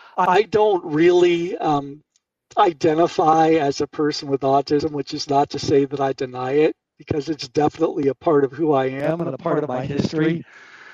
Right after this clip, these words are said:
But I don't really identify that way. We talked about this. I knew you were gonna ask.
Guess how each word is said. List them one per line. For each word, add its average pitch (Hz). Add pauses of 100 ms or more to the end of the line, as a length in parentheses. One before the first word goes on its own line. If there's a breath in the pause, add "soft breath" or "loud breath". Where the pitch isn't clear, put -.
(420 loud breath)
But 160
I 165
don't 170
really 170
identify 165
that 170
way. 170
We 247
talked 208
about 151
this. 151
I 160
knew 175
you 202
were 160
gonna 151
ask. 147